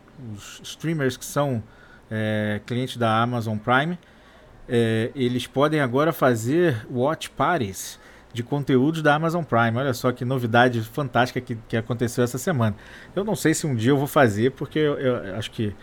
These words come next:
o que eu gosto de assistir, talvez as outras pessoas não gostem, mas, é, é uma, uma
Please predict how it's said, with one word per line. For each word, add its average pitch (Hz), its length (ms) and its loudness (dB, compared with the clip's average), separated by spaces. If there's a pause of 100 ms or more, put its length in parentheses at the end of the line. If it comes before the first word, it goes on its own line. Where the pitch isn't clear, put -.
(320)
o 117 40 -10
que 113 120 0
eu 123 60 4
gosto 117 180 6
de 120 60 4
assistir, 117 240 -2
talvez 120 360 2
as 117 120 0
outras 117 160 -6
pessoas 117 340 0
não 104 120 -2
gostem, 113 400 2
mas, 107 300 0 (380)
é, 110 280 2
é 120 40 6
uma, 123 460 4 (120)
uma 117 380 0